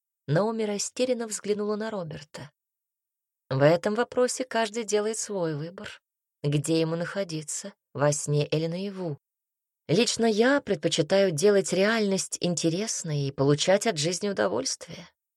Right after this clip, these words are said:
И все-таки, почему вы столько времени посвятили изучению сновидений?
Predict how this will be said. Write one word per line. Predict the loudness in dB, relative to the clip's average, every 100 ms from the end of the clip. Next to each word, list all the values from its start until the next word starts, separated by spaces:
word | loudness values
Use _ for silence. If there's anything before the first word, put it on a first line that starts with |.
| _ _ _ _ _ _
И | -4
все-таки, | -2 -4 -6 -6 -8 -10 -12 _ _ _ _ 0
почему | 2 2 0 4 4
вы | 4 2
столько | 0 2 2 4 2
времени | 4 4 4 -2
посвятили | -4 -6 -4 -4 -2 -4 -2
изучению | -4 -4 -4 0 0 0
сновидений? | -2 -4 -4 -2 -2 -4 -6 -12 -18